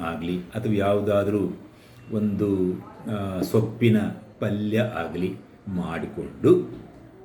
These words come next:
ಅದನ್ನ ಈ ಒಂದು ಅನ್ನಕ್ಕೆ, ಈ ಕೊರಳೆ ಅನ್ನಕ್ಕೆ ಕಲಿಸ್ಕೊಂಡು ಅದಕ್ಕೆ ನೀವು ಈ ಒಂದು ಎಣ್ಣೆಯನ್ನು ಹಾಕಬೇಕು. ಇದರಲ್ಲಿ ವರ್ಜಿನ್ ಕೋಕೋನಟ್ ಆಯಿಲ್ ಅಂತ ಇದೆ.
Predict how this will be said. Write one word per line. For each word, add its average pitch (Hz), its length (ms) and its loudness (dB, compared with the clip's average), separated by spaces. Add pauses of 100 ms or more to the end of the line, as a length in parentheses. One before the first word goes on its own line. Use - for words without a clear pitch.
ಅದನ್ನ 104 360 2
ಈ 107 260 2
ಒಂದು 104 360 2
ಅನ್ನಕ್ಕೆ, 104 640 2 (260)
ಈ 101 100 -2
ಕೊರಳೆ 107 580 2
ಅನ್ನಕ್ಕೆ 98 640 -4 (600)
ಕಲಿಸ್ಕೊಂಡು 98 880 2 (560)
ಅದಕ್ಕೆ 170 760 2
ನೀವು 113 480 4 (180)
ಈ 151 120 2
ಒಂದು 117 300 6
ಎಣ್ಣೆಯನ್ನು 92 440 2
ಹಾಕಬೇಕು. - 680 0 (440)
ಇದರಲ್ಲಿ 101 540 2 (320)
ವರ್ಜಿನ್ 101 720 2 (340)
ಕೋಕೋನಟ್ 107 680 2 (300)
ಆಯಿಲ್ 95 720 -2
ಅಂತ 82 280 -8
ಇದೆ. 123 300 2